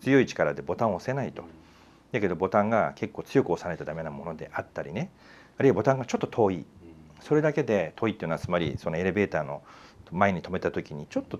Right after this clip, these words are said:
ちょっと高いとかでも届かないとかね。いや、もういっ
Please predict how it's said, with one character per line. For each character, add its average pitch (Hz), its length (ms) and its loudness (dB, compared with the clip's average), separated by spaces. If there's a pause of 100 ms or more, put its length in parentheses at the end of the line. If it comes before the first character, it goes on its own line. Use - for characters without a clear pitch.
(140)
ち - 80 -6
ょ - 20 -2
っ - 20 -10
と - 60 -18
高 - 260 -6
い 92 60 -6
と 85 80 -4
か 80 80 -2
で 80 80 -6
も 80 260 -8
届 - 220 -2
か 107 80 -2
な 80 100 -4
い 69 140 -14
と - 80 -20
か - 100 -18
ね。 123 180 -8 (1120)
い 131 60 -6
や、 147 160 0
も 123 100 2
う 110 40 4
い 107 40 2
っ 104 40 -8